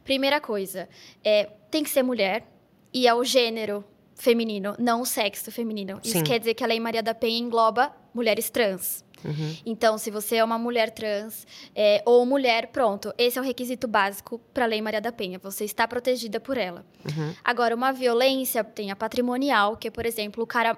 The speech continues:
Speaker 1: maiou seu celular na parede porque te viu curtindo a foto de outra pessoa. Isso é uma violência do seu patrimônio, é seu.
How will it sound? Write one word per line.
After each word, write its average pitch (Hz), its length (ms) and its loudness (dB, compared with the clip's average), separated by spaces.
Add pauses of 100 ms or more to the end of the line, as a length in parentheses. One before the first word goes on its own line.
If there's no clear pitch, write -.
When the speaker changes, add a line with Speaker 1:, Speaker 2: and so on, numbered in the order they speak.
Speaker 1:
maiou 262 460 0
seu 262 120 0
celular 240 380 -2
na 226 140 -6
parede 247 420 0
porque 285 240 -4
te 302 140 -6
viu 262 260 2
curtindo 285 500 -4
a 269 60 0
foto 247 240 0
de 233 80 -2
outra 240 160 -6
pessoa. 190 460 -10 (320)
Isso - 120 -4
é 247 40 4
uma 254 120 4
violência 240 400 2
do 233 60 -8
seu 254 160 -2
patrimônio, 254 760 2
é 185 80 -10
seu. 196 460 0